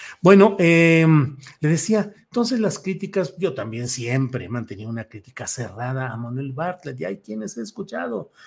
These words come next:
que dicen, "Es un apóstol, está luchando, es un patriota, es un nacionalista". Yo digo, "Caray, tantas cosas que yo conocí, que viví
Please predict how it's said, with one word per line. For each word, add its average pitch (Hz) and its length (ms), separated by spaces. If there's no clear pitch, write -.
que 180 100
dicen, 202 300
"Es 214 160
un 220 140
apóstol, 202 720
está 185 200
luchando, 185 640
es 175 160
un 190 260
patriota, 170 760
es 165 140
un 185 100
nacionalista". 185 880
Yo 247 240
digo, 233 380
"Caray, 220 800
tantas 196 520
cosas 165 360
que 139 180
yo 156 200
conocí, 147 640
que 135 160
viví 139 540